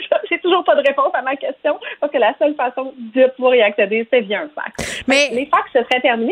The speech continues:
Speaker 1: mais là aussi, on veut s'attaquer au fichier Excel, là. Pas juste les fax. Tout ce qui est désuet,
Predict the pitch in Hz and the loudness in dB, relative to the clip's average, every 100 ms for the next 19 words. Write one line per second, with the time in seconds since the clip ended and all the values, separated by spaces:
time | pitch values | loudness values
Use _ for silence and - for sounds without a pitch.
0 | 453 285 311 - 415 262 254 254 254 320 | 2 2 0 -6 -6 -4 -4 -4 -6 -8
1 | - 302 294 359 311 180 156 - - - | -4 -4 0 2 2 2 -2 -6 -8 0
2 | 262 339 294 262 311 294 - - - 466 | 2 2 2 2 0 -2 -6 -20 0 2
3 | 494 - 262 254 208 254 226 214 214 | 2 -4 0 0 2 2 2 2 4